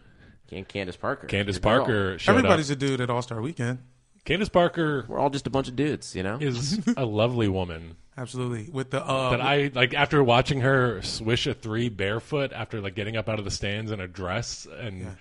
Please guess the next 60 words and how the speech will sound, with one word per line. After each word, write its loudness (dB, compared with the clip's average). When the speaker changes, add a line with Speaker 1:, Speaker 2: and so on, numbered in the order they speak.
Speaker 3:
She -8
had 4
Speaker 2:
winning 6
Speaker 3:
the -8
Speaker 2:
ten 6
thousand 2
dollars 4
for 2
the 4
foundation, 0
I -4
was 0
like, 2
I -2
would, -2
I 2
would 6
risk 4
everything 4
for -4
her. -2
<laughs> 0
Speaker 3:
She 0
had 4
a 2
sheer 0
turtleneck -2
on -6
with -4
overalls 0
underneath. -4
Speaker 1:
Yeah, 0
it 0
was -2
a -4
good 0
Speaker 2:
Yeah. 4
Speaker 1:
look. -10
Speaker 3:
Yeah, -2
Speaker 1:
It's -6
like, -8
Speaker 3:
it -16
was -6
wild. 0
Speaker 1:
that's -6
cool. -4
Speaker 2:
Yeah. 0
Candace -4
Parker, 0
you're 2
also 2
funny. 0
You -4
were 0
on -2
Area 0
twenty-one -6
with -8
Kevin -4
Garnett, -2